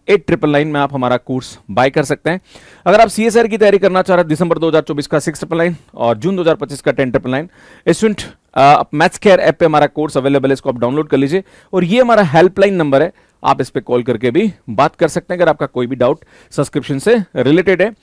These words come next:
मैथ्स केयर ऐप को तीन साल कंप्लीट हो गया है, तो हम टीचर्स डे पे अभी यहाँ पे एक्टिविटीज कर रहे हैं। ये पाँच सितंबर तक चलेगी। सुन, आज थर्ड डे है, तो थ्री सितंबर है, तो यहाँ पे हम आपको एक लिंक प्रोवाइड कर रहे हैं जो कि डिस्क्रिप्शन में मिलेगा,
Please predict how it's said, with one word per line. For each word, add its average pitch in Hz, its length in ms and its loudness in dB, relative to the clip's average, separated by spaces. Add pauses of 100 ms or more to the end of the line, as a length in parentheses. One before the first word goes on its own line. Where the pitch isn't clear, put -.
(220)
मैथ्स 185 300 2
केयर 196 180 6
ऐप 185 140 2
को 185 120 0
तीन 180 240 2
साल 170 200 4
कंप्लीट 151 320 -2
हो 147 100 2
गया 143 160 2
है, 175 280 0
तो 147 140 0
हम 151 200 -2
टीचर्स 156 380 -2
डे 151 140 2
पे 151 140 2
अभी 143 180 0
यहाँ 135 140 -2
पे 143 300 -2
एक्टिविटीज 147 440 -2
कर 135 160 2
रहे 139 100 0
हैं। 185 180 -12
ये 139 360 0 (100)
पाँच 139 220 0
सितंबर 156 380 -2
तक 147 140 -4
चलेगी। 135 500 0
सुन, 139 180 -6
आज 135 220 -2 (100)
थर्ड 151 140 2
डे 147 140 6
है, 175 100 -2 (340)
तो 151 240 2
थ्री 165 180 -2
सितंबर 156 440 0
है, 160 60 0
तो 147 140 -4
यहाँ 131 200 -2
पे 143 200 0
हम 135 200 -2
आपको 139 180 0
एक 135 100 -4
लिंक 139 240 0
प्रोवाइड 131 260 0
कर 135 120 0
रहे 135 60 0
हैं 139 60 -2
जो 131 80 -8
कि 127 80 -4
डिस्क्रिप्शन 123 380 -6
में 135 40 -6
मिलेगा, 131 280 -2